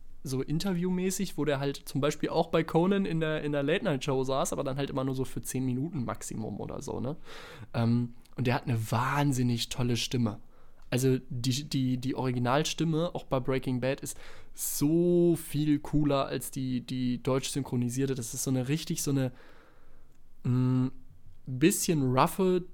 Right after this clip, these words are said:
tiefe, so eine richtig tiefe, tiefe Männerstimme irgendwie so, aber so sehr angenehm. Also nicht brummig, aber so sehr, also einfach eine nice Stimme.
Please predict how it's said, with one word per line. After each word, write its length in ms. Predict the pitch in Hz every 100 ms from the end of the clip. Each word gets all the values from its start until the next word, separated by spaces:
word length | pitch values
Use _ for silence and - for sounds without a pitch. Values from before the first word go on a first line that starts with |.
| -
tiefe, 880 | - 147 196 185 185 175 175 170 - - - - - - - - - - - - - -
so 120 | 135
eine 80 | 131
richtig 300 | 185 180 147
tiefe, 560 | - 165 - 151 151 147
tiefe 260 | - 160 151
Männerstimme 580 | 135 139 123 - 120 117
irgendwie 260 | 110 117
so, 120 | 117 117
aber 160 | 127
so 120 | 123
sehr 260 | 127 135 -
angenehm. 460 | 139 151 120 117 113
Also 180 | 127
nicht 220 | 139 175 -
brummig, 540 | 123 151 247 294 - - -
aber 400 | 147 147 151 147 147
so 160 | 143
sehr, 680 | 135 143 151 151 147 - - - -
also 140 | 147
einfach 160 | 131 165
eine 140 | 160
nice 360 | 127 117 120 117
Stimme. 320 | - 85 87